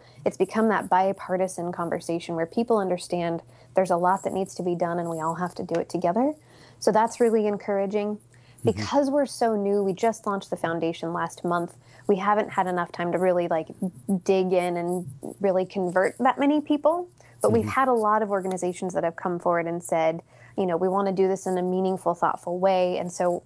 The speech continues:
Speaker 1: we're really looking at this year's summit as being kind of that linchpin for us to move forward and
Speaker 2: Mm.
Speaker 1: move the needle.
Speaker 2: Yeah, I
Speaker 1: The
Speaker 2: G-, go ahead. I'm sorry.
Speaker 1: Sorry, I was gonna say the other thing that we, um, is under development and we'll hopefully be launching at least the first part of it at the summit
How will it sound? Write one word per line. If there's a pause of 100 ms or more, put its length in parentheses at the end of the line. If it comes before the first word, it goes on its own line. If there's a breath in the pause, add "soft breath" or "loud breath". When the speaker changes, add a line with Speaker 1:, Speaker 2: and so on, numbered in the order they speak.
Speaker 1:
we're
really
looking
at
this
year's
summit
as
being
kind
of
that
linchpin
for
us
to
move
forward (300 loud breath)
and
Speaker 2:
Mm.
Speaker 1:
move
the
needle. (200)
Speaker 2:
Yeah,
I
Speaker 1:
The (360)
Speaker 2:
G-,
go
ahead.
I'm
sorry.
Speaker 1:
Sorry,
I
was
gonna
say
the
other
thing
that
we,
um,
is
under
development
and
we'll
hopefully
be
launching
at
least
the
first
part
of
it
at
the
summit